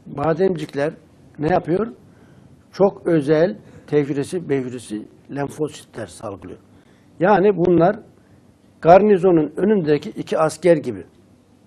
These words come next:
Bekliyor. Nasıl ki asker teröristi tanır, tedbirini alır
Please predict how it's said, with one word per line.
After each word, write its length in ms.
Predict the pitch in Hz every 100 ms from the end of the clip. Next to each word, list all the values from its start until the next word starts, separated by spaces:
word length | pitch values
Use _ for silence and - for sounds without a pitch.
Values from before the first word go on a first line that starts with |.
| _ -
Bekliyor. 580 | 180 170 170 165 202 226 - _ _ _ _ _ _ _ -
Nasıl 340 | 147 165 180 175
ki 160 | 190
asker 480 | 160 151 - 165 160
teröristi 520 | 147 151 147 131 -
tanır, 320 | - 131 165 165 -
tedbirini 480 | 147 147 143 131 131
alır 360 | 120 139 185